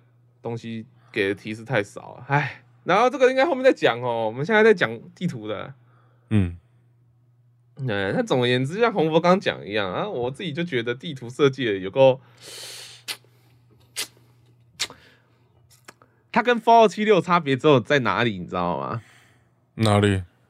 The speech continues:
Speaker 1: 有N P C可以对话。
Speaker 2: 好，了解。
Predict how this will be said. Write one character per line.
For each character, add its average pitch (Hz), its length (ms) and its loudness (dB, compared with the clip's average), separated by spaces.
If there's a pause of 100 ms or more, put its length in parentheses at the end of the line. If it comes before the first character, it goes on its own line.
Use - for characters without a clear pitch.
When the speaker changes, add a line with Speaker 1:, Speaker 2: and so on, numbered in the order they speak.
(1400)
Speaker 1:
有 113 180 2
N 139 100 6
P 147 160 4
C 135 200 2
可 131 100 4
以 101 80 4
对 95 220 2
话。 - 300 -10 (500)
Speaker 2:
好， 92 480 0
了 101 200 4
解。 95 280 2